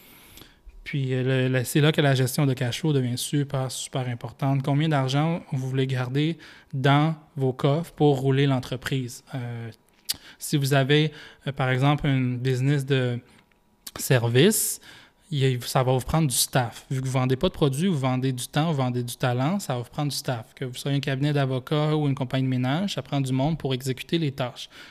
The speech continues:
Donc, vous avez un payroll. Un payroll qui, qui est recurrent à toutes les semaines.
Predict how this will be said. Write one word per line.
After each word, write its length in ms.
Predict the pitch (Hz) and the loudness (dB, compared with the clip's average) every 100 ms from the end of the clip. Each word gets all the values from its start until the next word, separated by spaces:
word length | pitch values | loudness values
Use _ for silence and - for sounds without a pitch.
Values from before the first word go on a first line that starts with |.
| - | -2
Donc, 220 | 156 196 | 2 4
vous 140 | 156 | 4
avez 180 | 143 147 | 2 2
un 100 | 180 | 0
payroll. 680 | 135 - 180 147 135 127 120 - - - | 0 6 8 8 4 2 -2 -8 -18 -12
Un 80 | 147 | -10
payroll 560 | 135 151 139 165 185 190 | -2 2 4 4 4 0
qui, 240 | - 156 135 131 135 | -4 -2 0 -2 -8
qui 580 | - - 143 135 131 131 | -12 -4 0 0 0 0
est 40 | 131 | -2
recurrent 720 | 135 143 139 139 143 135 180 | -2 0 2 4 4 4 4
à 80 | 143 | 0
toutes 180 | - 151 | -4 -2
les 120 | 151 | -2
semaines. 440 | 139 131 131 135 | 0 -2 0 0